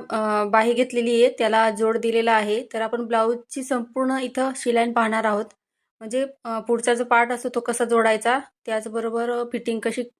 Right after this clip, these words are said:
करायची ब्लाऊजला आणि लांब बाही असेल तर ब्लाऊजची फिटिंग कशी करायची ते एकदम सोप्या पद्धतीमध्ये आपण पाहणार आहोत. तर इथं बघा, सर्व पार्ट आहे ते रेडी करून घेतलेले मी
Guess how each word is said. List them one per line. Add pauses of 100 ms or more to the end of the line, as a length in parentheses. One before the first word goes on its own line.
(140)
करायची
ब्लाऊजला (720)
आणि
लांब
बाही
असेल
तर
ब्लाऊजची
फिटिंग
कशी
करायची
ते
एकदम
सोप्या
पद्धतीमध्ये
आपण
पाहणार
आहोत. (520)
तर
इथं
बघा,
सर्व
पार्ट
आहे
ते
रेडी
करून
घेतलेले
मी